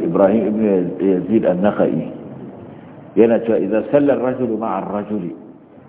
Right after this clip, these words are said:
idan mutum yayi sallah tare da mutum, wato su biyu, "fa huma jama'a," su ma jam'i ne.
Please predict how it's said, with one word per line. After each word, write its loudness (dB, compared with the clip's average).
idan 2
mutum -2
yayi -2
sallah -2
tare 0
da -2
mutum, -8
wato -8
su -2
biyu, 0
"fa 2
huma 0
jama'a," -6
su -8
ma 2
jam'i -4
ne. -14